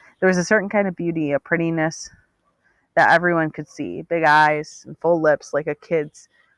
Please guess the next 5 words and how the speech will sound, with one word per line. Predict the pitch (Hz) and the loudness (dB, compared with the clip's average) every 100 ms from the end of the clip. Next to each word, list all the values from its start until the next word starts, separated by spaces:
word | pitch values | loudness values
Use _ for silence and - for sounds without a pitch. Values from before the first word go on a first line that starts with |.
| _ _ | _ _
smooth, | - 190 180 175 - | -10 -6 -4 -6 -6
clear | 190 175 | -4 -4
skin, | 165 - 151 156 156 | -6 -8 -6 -6 -8
symmetrical | - 175 175 - 175 | -8 -6 -4 -6 -8
features, | 165 170 160 165 160 160 | -8 -10 -8 -4 -4 -6